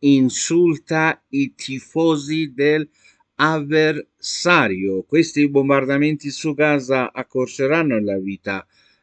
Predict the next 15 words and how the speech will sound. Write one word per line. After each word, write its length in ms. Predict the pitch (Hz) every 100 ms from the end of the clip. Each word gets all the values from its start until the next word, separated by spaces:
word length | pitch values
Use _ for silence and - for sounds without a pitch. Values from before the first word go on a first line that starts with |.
| _
dei 340 | 107 110 98 -
sionisti. 1120 | - - 143 156 151 123 180 - - 113 92 _ _ - - _ -
Il, 680 | 127 127 123 120 123 120 -
eh, 260 | 113 117 110
quotidiano 1120 | 135 123 131 123 127 139 147 143 143 143 -
Kayhan, 880 | - 127 123 147 147 113 101 92 - -
altri 500 | 120 139 - 135 127
giornali 600 | 127 123 131 143 143 135
come 540 | 156 151 131 98 85 _ _ _ _ _ 113
Osio, 840 | 117 113 - 120 127 135 139 131 _
Abror, 880 | 113 110 98 110 127 131 135 127 - _
Etemad, 1160 | 117 117 - - 117 113 120 135 135 131 139 -
Eskenos, 1120 | - 120 - - 127 120 120 131 139 - - _
Payam 480 | 117 113 113 113 110
Ma. 340 | 113 123 120